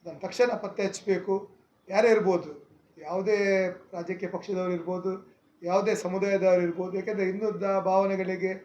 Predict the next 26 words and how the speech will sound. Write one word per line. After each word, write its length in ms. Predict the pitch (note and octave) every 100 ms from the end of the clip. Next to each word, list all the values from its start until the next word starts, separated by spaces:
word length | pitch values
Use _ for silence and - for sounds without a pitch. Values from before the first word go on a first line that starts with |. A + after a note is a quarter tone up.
| - _ _ _
ಹಿಂದುತ್ವದ 420 | F3 G3 G3 F#3+ E3+ - - _
ವಿಚಾರಗಳಿಗೆ 580 | F3 F#3+ F#3 F#3 F3+ F3+ F3+
ಧಕ್ಕೆ 180 | F3+ - G#3+
ಬರುವಂಥ 320 | G3+ G3 F#3
ಕೆಲಸ 280 | F3 F3 F#3 F3
ಕಾರ್ಯ 180 | F3 F3
ಎಲ್ಲ 100 | E3+
ಮಾಡಿದರೆ 220 | E3 E3 A3
ಅದನ್ನು 180 | G3 F3+
ಖಂಡಿತವಾಗಿಯೂ 600 | F#3 F3+ F#3+ F#3 F3+ F3 E3 - _ _ _ -
ಉಡುಪಿ 200 | F3 F3 F#3+
ಜಿಲ್ಲೆಯಲ್ಲಿ 280 | F3+ F3+ E3
ಸಹಿಸಲಿಕ್ಕೆ 420 | E3+ F3 A3+ F3 F3+
ಆಗುವುದಿಲ್ಲ. 360 | E3+ F3 F3 F#3+ G3 - _ _ -
ಅದನ್ನು 200 | F#3 -
ಖಂಡಿತವಾಗಿಯೂ 580 | F#3 G3+ G3 F#3+ F#3+ F#3
ಅದರಲ್ಲಿ 240 | F3+ E3+ E3+
ಯಾವುದೇ 180 | G3+ G3+
ರೀತಿಯ 220 | G3 G3 E3+ - - _ _ _ F3
ರಾಜಿ 200 | G3 G3
ಮಾಡಲಿಕ್ಕೆ 340 | F#3 F3 E3+ D#3+ - - -
ಸಾಧ್ಯವಿಲ್ಲ. 440 | F3+ F3+ F#3+ F#3 G#3+
ಅದರಿಂದಾಗಿ 380 | F#3+ F#3 F#3+ F3 E3+
ತಕ್ಷಣ 260 | G3 A#3 G3+
ಬಂಧಿಸಬೇಕೆಂಬ 640 | F3+ G3 F#3+ F#3 F3+ F#3 F#3 E3 - _ _ - G3
ಒಂದು 140 | F#3